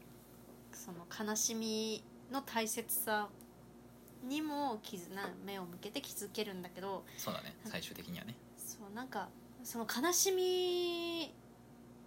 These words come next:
Speaker 1: がいなくなったら、その私もね、なんか、悲しいって感情いらないって思ってたりとかもしたのよ。こう。
Speaker 2: <laughs> 私はね。
Speaker 1: <laughs> 実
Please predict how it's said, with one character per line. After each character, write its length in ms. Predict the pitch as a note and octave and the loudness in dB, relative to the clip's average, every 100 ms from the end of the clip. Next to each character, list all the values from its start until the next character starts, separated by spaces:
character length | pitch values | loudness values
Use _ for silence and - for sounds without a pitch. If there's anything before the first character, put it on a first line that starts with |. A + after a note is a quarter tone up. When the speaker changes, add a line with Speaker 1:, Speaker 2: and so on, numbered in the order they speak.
| - - - - | -16 -16 -14 0
Speaker 1:
が 140 | C#4+ | 2
い 100 | C4+ | 4
な 160 | A3 B3 | 2 0
く 680 | A#3+ - C4 C4 C4 B3+ A3+ - - - | -2 -6 -2 -2 -2 -2 -4 -8 -16 -6
な 160 | A3+ C4 | 4 4
っ 40 | C4+ - - - | 4 -10 -16 -8
た 100 | G#3+ | -2
ら、 120 | G3 G3 | 0 2
そ 140 | A#3 | 2
の 100 | G3+ | 2
私 360 | G3 F4 F#4 G#4 | 2 6 6 6
も 140 | G4 | 4
ね、 180 | F#4+ G4 | 4 4
な 140 | D#4+ | 2
ん 60 | B3 | 0
か、 260 | - G3 - - - - | 0 0 -2 -12 -16 -10
悲 260 | - A#3 F4+ | -2 2 4
し 240 | - A#4 | 8 8
い 20 | E4 | 6
っ 20 | |
て 200 | - G#3+ | 0 -4
感 300 | - G#3+ G#3 | 0 -2 0
情 280 | G#3 G3 G3 - - - - | -2 -4 -6 -12 -16 -18 -8
い 120 | A3 B3+ | 0 2
ら 100 | G4 | 4
な 40 | A#4 B4+ | 2 -2
い 60 | |
っ 40 | A#4+ | -6
て 200 | - F#3 | -2 -2
思 280 | F3 F3+ | -2 -4
っ 40 | B3+ | -6
て 420 | - F#3+ F3+ E3+ - - - - - - - - | -6 -4 -4 -4 -12 -18 -18 -18 -16 -16 -16 -10
た 60 | G3 | -8
り 120 | F#3 | -6
と 120 | F#3+ | -6
か 160 | F#3 F#3 | -6 -6
も 260 | F3+ F3 - - - - - - - - - - - - - - - - - - | -6 -10 -12 -16 -18 -18 -18 -18 -18 -18 -18 -18 -18 -18 -18 -18 -18 -16 -10 -2
し 160 | - | 4
た 160 | D4+ D4+ | 6 6
の 80 | G#3+ | 2
よ。 60 | - - - | -6 -14 -14
こ 420 | - F#3+ F#3 F3+ - - | -6 -2 -2 -4 -8 2
う。 40 | |
Speaker 2:
<laughs> 800 | - - - - - - - - | 6 6 4 -6 -12 -10 -10 0
私 300 | G#2 A2 C4 | 4 8 8
は 100 | G2 | 8
ね。 120 | |
Speaker 1:
<laughs> 0 | |
実 40 | F2+ | 10